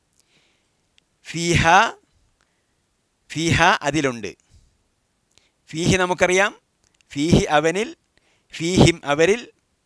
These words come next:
ഫീഹ അവളിൽ, അല്ലെങ്കിൽ അതിൽ. ഫീഹ, അതിൽ ഉണ്ട്. ആകുന്നു, ആണ്, ഉണ്ട് എന്ന സംഗതി അറബി ഭാഷയിൽ പ്രത്യേകം പറയേണ്ടതില്ല. ഒരു സ്റ്റേറ്റ്മെന്റ് അല്ലെങ്കിൽ ഒരു സെന്റൻസ്, ഒരു പ്രസ്താവന പറയുമ്പോൾ അതിൽ അടങ്ങിയിട്ടുള്ള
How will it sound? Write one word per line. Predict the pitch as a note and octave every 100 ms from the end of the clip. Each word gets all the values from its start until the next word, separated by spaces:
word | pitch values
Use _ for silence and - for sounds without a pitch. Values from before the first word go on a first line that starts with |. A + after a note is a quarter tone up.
| _ _ _ _ -
ഫീഹ | C#3 D3 - C3+ C#3 D3+ _ - A2+
അവളിൽ, | C3 C3+ F2+ _ _ _ _ _ _ _ _ _ _ _ -
അല്ലെങ്കിൽ | A#2+ A2+ C3 F#3 - _ G#2
അതിൽ. | G2 B2+ F#2+ - _ _ _ _
ഫീഹ, | B2 B2 A#2 C#3 F3+ _ G#2+
അതിൽ | A2 D3+ C#4+ _ _ -
ഉണ്ട്. | A2 G#2 A2+ G2 _ _ _ _ F3
ആകുന്നു, | A3+ A3+ A3 F3+
ആണ്, | F#3+ F#3+ E3
ഉണ്ട് | D#3+ F3+ F#3+
എന്ന | D3 C#3+
സംഗതി | B2+ C3+ E3+ -
അറബി | C3 C#3+ A#2+
ഭാഷയിൽ | A#2+ C3 B2+
പ്രത്യേകം | - - F#3 F3 D#3+ C#3+
പറയേണ്ടതില്ല. | A#2+ A2+ A2+ G2 F#2 E2 - _ _ _ _ _ -
ഒരു | C#3 -
സ്റ്റേറ്റ്മെന്റ് | D#3+ D#3+ E3+ D3 D3 C#3
അല്ലെങ്കിൽ | C3+ C3 C3
ഒരു | C3 -
സെന്റൻസ്, | C3+ D3+ C#3+ F#3 C#3+
ഒരു | A#2+ -
പ്രസ്താവന | F#3 - G#3+ G3+ D#3+
പറയുമ്പോൾ | A#2+ A2 A2+ C3 D3 _ _ -
അതിൽ | C#3 D#3 D#3+
അടങ്ങിയിട്ടുള്ള | F3 G#3+ A3+ - E3